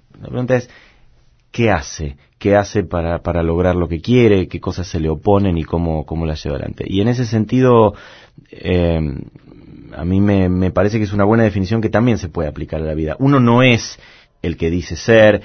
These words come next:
hijo de, padre de, ¿no? Sino que uno es lo que hace, porque lo que uno hace es, en definitiva, lo que uno va eligiendo,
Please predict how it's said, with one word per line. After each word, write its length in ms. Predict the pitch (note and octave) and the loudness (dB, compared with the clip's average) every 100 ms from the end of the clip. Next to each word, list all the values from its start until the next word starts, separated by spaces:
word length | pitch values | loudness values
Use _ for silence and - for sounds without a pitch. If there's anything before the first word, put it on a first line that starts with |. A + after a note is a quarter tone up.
| - _ _ - | -10 _ _ -8
hijo 440 | G2+ F#2+ F2 D#2+ | -8 -6 -8 -4
de, 300 | F2+ G2+ F#2+ | 0 2 0
padre 640 | - F#2+ F#2 F2+ E2 E2 | -2 0 0 0 -2 -2
de, 340 | F2 F#2 E2+ D#2 | 0 2 0 -2
¿no? 200 | F#2+ G2+ | -6 -8
Sino 260 | - G#2 | -4 -6
que 100 | G2+ | 0
uno 180 | A2+ B2+ | 2 2
es 100 | A#2 | 2
lo 160 | A2 G2+ | 0 2
que 120 | G2+ | 0
hace, 200 | F2 F#2 | -2 -6
porque 240 | G2+ A#2+ | -6 -2
lo 100 | A#2+ | -2
que 100 | A#2+ | 0
uno 220 | D3 C#3 | 2 4
hace 320 | D3 C#3 B2+ A#2 | 4 2 0 0
es, 140 | A#2 | -2
en 180 | F2 F#2+ | -6 -6
definitiva, 500 | F#2 F#2+ F2+ G#2+ A2 | -4 -4 -2 0 2
lo 120 | F#2 | 0
que 80 | F#2 | -2
uno 140 | F#2 | -2
va 140 | F2+ F#2+ | 0 0
eligiendo, 1000 | F#2 F2+ - G#2+ G2 G2 F2+ F2+ F#2 | 0 -4 -2 0 2 2 2 0 -2